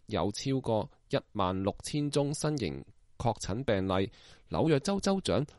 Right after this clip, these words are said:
庫莫喺星期五宣布，全州所有非必要行業嘅工作人員都必須留喺屋企裏邊。庫莫話：「呢個係我能夠採取嘅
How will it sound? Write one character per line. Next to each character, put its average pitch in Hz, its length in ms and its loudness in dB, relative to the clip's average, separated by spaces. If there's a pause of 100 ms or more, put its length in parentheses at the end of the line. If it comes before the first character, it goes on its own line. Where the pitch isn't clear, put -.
(120)
庫 127 220 2
莫 110 300 2
喺 - 200 -2
星 208 160 -2
期 - 160 0
五 87 120 -2
宣 147 260 0
布， 87 240 4 (400)
全 117 320 4
州 220 260 4 (220)
所 120 300 2
有 143 180 6
非 208 180 0
必 220 200 -2
要 135 180 2
行 82 240 -4
業 92 60 -4
嘅 - 120 -2
工 196 160 -2
作 175 160 2
人 92 160 4
員 76 220 -2 (180)
都 131 120 0
必 135 120 -2
須 131 320 2 (140)
留 82 300 0
喺 98 200 0
屋 131 80 0
企 107 120 2
裏 107 120 4
邊。 95 300 2 (600)
庫 113 120 -2
莫 101 140 4
話： 95 220 2 (140)
「呢 123 100 -2
個 107 140 2
係 92 260 -2
我 95 240 0
能 78 260 -4
夠 107 240 0
採 - 300 2
取 127 100 0
嘅 117 220 2